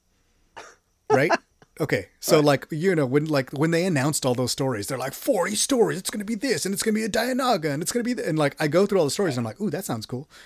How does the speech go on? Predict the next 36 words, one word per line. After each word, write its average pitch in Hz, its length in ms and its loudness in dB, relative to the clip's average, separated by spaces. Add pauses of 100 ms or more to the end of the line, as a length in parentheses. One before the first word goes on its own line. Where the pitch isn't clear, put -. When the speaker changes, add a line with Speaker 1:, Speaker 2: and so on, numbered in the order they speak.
(120)
Speaker 1:
Eh, 190 140 -2 (280)
eh, 180 100 -10 (120)
like, 160 260 -2 (760)
let's 170 200 -2
just, 170 180 -2
like, 147 200 -2
the 143 60 -2
Stormtrooper 180 480 2
who 156 80 4
loves 160 200 6
a 139 40 0
Dobak, 160 420 2
I 143 60 4
was 131 120 2
like, 139 100 2
"Okay, 185 180 -2
that's, 135 160 -2
like, 127 120 -6
the 120 60 -8
third 127 220 -2
Stormtrooper 131 420 -2
story 131 300 2
in 127 60 2
this 135 140 0
book." 143 260 0
<laughs> 147 80 4
Like, - 220 0 (560)
I, 151 140 4
like, 135 180 2
gloss 151 340 4
over 123 240 4
it, 104 80 -14
right? 127 260 -4
'Cause, 127 220 -8
like, 120 280 -6 (140)
okay, 143 300 0